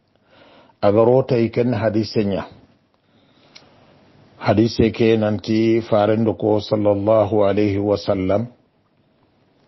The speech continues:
Nanti ke annabi inta misidun denne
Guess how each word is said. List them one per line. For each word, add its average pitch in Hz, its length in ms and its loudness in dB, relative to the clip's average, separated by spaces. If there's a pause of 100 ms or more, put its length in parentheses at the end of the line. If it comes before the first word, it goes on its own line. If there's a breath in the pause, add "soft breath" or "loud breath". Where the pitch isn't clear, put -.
(320)
Nanti 104 460 0
ke 117 180 2
annabi 104 760 0 (160)
inta 107 720 0 (1040 loud breath)
misidun 104 680 -2
denne 98 680 0